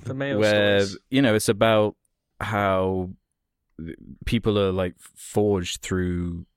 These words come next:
Speaker 2: you know, parenting and the way it, it, it affect, like, the family dynamics of everything. And the, the first half being about, um, what's the actor's name? 'Cause he, he's kind of the, the, the lead for the first half.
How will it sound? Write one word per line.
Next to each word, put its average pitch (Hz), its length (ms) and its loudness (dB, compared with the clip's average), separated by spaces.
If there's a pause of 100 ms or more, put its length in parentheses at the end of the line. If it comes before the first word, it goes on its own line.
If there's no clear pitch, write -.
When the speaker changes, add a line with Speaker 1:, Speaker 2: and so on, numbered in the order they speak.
(380)
Speaker 2:
you 90 100 -8
know, 85 120 -6
parenting 90 720 -4
and 85 120 -6
the 85 60 -6
way 85 280 -6
it, 82 220 -8 (140)
it, 82 220 -10
it 92 120 -4
affect, - 400 -6
like, 87 240 -10
the 85 320 -10
family 92 280 0
dynamics 90 600 -4
of 90 60 -2
everything. 87 600 -4
And 85 220 -6 (600)
the, - 80 -8 (120)
the 90 100 -4
first 98 340 0
half 90 240 -2
being 92 240 -2
about, 87 420 -4
um, 85 520 -8 (340)
what's - 180 -18
the - 140 -10
actor's - 380 -12
name? 85 340 -8 (500)
'Cause 92 140 -6
he, 87 80 -8
he's 101 140 -8
kind 101 220 -4
of 87 120 -8
the, 87 240 -4
the, 87 300 -4
the 98 140 -4
lead 95 300 -4
for 87 80 -10
the 87 60 -10
first 95 400 -6
half. - 380 -12